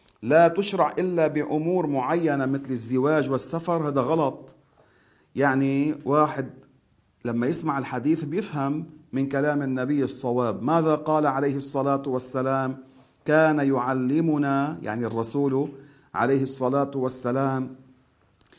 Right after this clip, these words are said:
الاستخارة في الأمور كلها، ما قال في بعض الأمور أو في الأمور الكبيرة.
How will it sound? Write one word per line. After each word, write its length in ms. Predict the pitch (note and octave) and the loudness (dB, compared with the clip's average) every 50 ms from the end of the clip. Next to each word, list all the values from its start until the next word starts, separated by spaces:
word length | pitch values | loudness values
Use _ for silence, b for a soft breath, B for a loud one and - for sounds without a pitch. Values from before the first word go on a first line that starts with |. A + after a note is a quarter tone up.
| b b b b - | b b b b 2
الاستخارة 1040 | C3+ C3+ D#3 E3 E3 - - D#3+ D3 C#3 - - D#3+ E3+ E3 D#3+ D#3 D3+ D3+ - D3 | 4 4 4 4 2 0 0 -2 -2 0 2 2 4 4 4 4 4 2 0 0 -2
في 160 | C#3 - D#3 | -2 0 0
الأمور 720 | D#3 D#3 D3 - D3 D3 C#3+ D3 D#3 E3 F3 F3+ F3 F3+ F3 | 0 0 0 0 -2 -2 0 0 0 0 2 0 0 0 0
كلها، 1200 | D#3+ F3 E3+ E3 D#3+ D3+ C#3 C3 C3 B2 A#2+ B2 A2+ A2 G#2+ G#2 G#2 G2+ G2 F#2+ F#2 F2+ F#2 A2 - - | -2 0 0 0 0 2 0 0 0 0 0 0 -2 -2 -2 -2 -2 -4 -4 -4 -4 -6 -8 -12 -10 -4
ما 180 | A#2+ C#3+ E3 | 0 0 0
قال 340 | E3 E3 E3 D#3+ D#3+ D#3+ D3+ | 0 2 2 2 2 2 2
في 160 | C#3+ D3+ C#3+ | 0 0 -2
بعض 280 | C3+ C#3 D3 D3 C3 C3+ | -2 0 -2 -2 -2 -2
الأمور 600 | C3+ C3 - C3+ C#3 C#3+ C#3+ C#3+ C#3+ C#3 C3+ - B B B B B B B B B - | -2 -2 -2 -2 -2 0 0 0 -2 -2 -4 -6 B B B B B B B B B 0
أو 120 | C#3 C#3+ | 0 0
في 120 | C#3 - C#3+ | 2 0 -2
الأمور 400 | C3 - C3+ C#3 D3 D3+ D3 C#3 | -2 0 0 0 2 2 2 0
الكبيرة. 760 | - C#3 C3+ - B2+ B2 C#3+ C#3+ C#3 C3 B2+ B2+ B2+ B2+ | 0 0 0 -2 0 0 2 2 2 2 2 2 0 -2